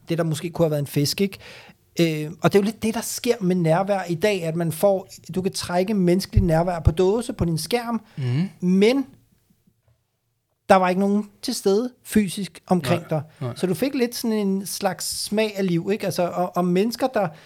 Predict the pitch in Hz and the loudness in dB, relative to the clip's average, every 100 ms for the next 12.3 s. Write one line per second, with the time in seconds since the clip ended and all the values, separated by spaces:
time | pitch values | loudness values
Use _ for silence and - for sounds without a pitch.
0 | - - 208 196 180 - 202 180 180 175 | -16 -2 0 0 -2 -2 -6 -2 -2 -2
1 | 190 160 190 170 170 277 247 175 196 175 | -4 -2 0 2 4 2 2 2 4 6
2 | 170 180 262 302 202 185 208 190 190 247 | 6 4 2 2 2 2 0 -2 0 -2
3 | 233 - - 208 - 208 196 208 - 185 | -2 -10 -2 -2 2 0 0 -4 -4 -2
4 | 226 175 143 - 135 160 - _ - 123 | -2 -4 -2 -2 0 -2 -6 _ -12 -10
5 | - 175 202 226 233 202 160 156 170 208 | -6 0 0 2 0 2 2 2 2 2
6 | 202 170 170 180 190 165 170 165 196 156 | 0 0 0 0 -2 -2 -2 0 0 0
7 | 139 - - _ - 110 - _ _ _ | -4 -8 -20 _ -4 -4 -4 _ _ _
8 | _ _ _ _ _ - 196 147 247 262 | _ _ _ _ _ -2 0 0 2 4
9 | 262 208 220 196 190 165 202 220 208 247 | 4 4 4 -2 -2 -2 0 0 0 -2
10 | - 254 - 233 247 220 202 165 - _ | -4 -10 -2 0 0 0 0 -2 -6 _
11 | - 180 220 269 196 170 165 - 226 240 | -2 2 2 2 0 0 0 -2 0 2
12 | 180 160 | 4 2